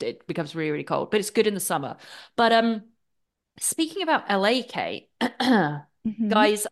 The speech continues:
Speaker 1: I will repeat this story on Friday. So apologies if you listen to this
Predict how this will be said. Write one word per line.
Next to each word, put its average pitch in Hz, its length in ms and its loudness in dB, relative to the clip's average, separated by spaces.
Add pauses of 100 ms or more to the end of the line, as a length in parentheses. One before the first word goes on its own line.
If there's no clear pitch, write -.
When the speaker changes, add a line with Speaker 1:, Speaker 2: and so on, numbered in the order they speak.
(120)
Speaker 1:
I 226 160 4
will 226 160 0
repeat 233 400 -2
this 254 120 -2
story 175 680 2 (280)
on 185 220 6
Friday. 139 580 0
So - 300 0
apologies 117 640 -4
if - 140 -12
you 170 80 -2
listen 160 220 -4
to 160 100 -10
this 151 200 -4